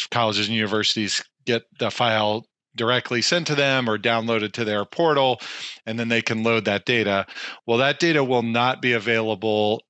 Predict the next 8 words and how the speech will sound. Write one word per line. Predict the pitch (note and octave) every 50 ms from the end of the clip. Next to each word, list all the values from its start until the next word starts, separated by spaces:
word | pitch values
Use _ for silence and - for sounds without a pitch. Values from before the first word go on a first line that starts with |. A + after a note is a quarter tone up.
| _ _ _ _
We | - A2+ A2
don't | A2+ C3+ C3+ C3
have | A#2+ C3 C3 C#3 A#2 A2+
a | A2
date | - A2 G#2 G2 G#2 -
yet, | B2+ C3+ C#3+ B2+ G2+ G2+ A#2 - - - -
uh, | - C3 A#2 A2+ A2 G#2
but | F#2+ A#2 A#2 A#2+